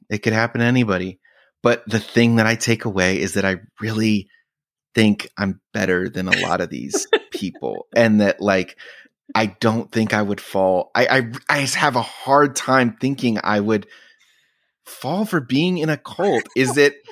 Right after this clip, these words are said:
Speaker 1: it, what's, do you think you could be, can you imagine a cult that would get you? Or is it that kind of skepticism? Or, I mean,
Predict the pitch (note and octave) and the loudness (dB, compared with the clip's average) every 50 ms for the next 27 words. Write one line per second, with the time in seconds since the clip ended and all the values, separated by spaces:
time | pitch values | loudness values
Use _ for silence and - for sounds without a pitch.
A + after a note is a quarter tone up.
0 | - - - - _ _ _ _ _ - - F#3 G3+ G3 E3 D3+ E3 F#3 B3+ A#3+ | -20 -20 -20 -20 _ _ _ _ _ -4 2 4 4 4 2 2 2 4 4 2
1 | - - E3+ C#3+ C3 G3 G#3 G#3 A3+ B3+ B3 - - C#4+ B3+ C4 B3+ - G#3 F3+ | 2 -2 -10 -4 0 0 2 4 4 4 4 4 2 2 2 2 2 -2 -6 -4
2 | E3+ G3 F#3+ F3+ - G3 E3+ D3 B2 C#3+ C#3+ C#3+ C#3+ C#3+ C#3+ C#3+ C#3+ C#3 - _ | -2 0 0 0 0 -2 -2 0 0 0 2 4 4 4 2 2 0 -2 -6 _
3 | - - F3+ F3 F3+ F#3+ F#3+ F3+ D#3+ C#3+ A#2+ A2+ G#2+ A2+ A#2 A2+ B2 A#2 A#2 A2+ | -8 -2 -2 0 0 0 0 0 0 2 0 0 0 0 0 0 -2 -4 -4 -4
4 | - A2 - - - G#2 G2+ G2 F#2+ - - A2 G2+ D2+ G#2 F#2+ F#2 F2 G2+ F2+ | -6 -8 -6 -4 -2 -2 -2 -2 -4 -6 -6 -6 -4 -4 -4 -6 -6 -6 -8 -8
5 | F2 - G#2+ A2 A2 G#2+ - G2+ A#2 A2 G#2 A#2 - - A2 G#2 G2+ G2 - - | -8 -6 -6 -6 -4 -4 -2 0 0 0 0 -2 -6 -6 -4 -2 -2 -2 -2 -4
6 | - G#2+ G#2+ G2+ - - - G2+ - - A#2+ - B2+ B2 C3 C#3 B2+ A2+ B2 B2+ | -6 -6 -6 -6 -6 -6 -8 -8 -6 -8 -8 -6 -4 -4 -4 -4 -2 0 2 4
7 | B2+ C3 C#3 C#3 A#2+ | 4 4 2 0 0